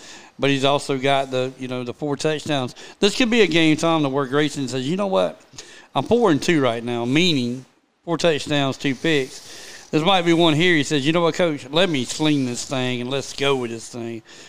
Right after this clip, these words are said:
And let me put six on the board real quick." And that could, that could happen in this game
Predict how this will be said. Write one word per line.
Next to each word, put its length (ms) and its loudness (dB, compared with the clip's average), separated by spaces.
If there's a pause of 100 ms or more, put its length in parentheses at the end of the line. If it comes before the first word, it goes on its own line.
(140)
And 100 0
let 100 2
me 100 0
put 180 -6
six 260 -6
on 80 -2
the 60 0
board 280 -2
real 220 0
quick." 240 -4
And 80 -4
that 140 2
could, 80 -6
that 140 0
could 100 -2
happen 360 2
in 120 -2
this 120 -6
game 320 -8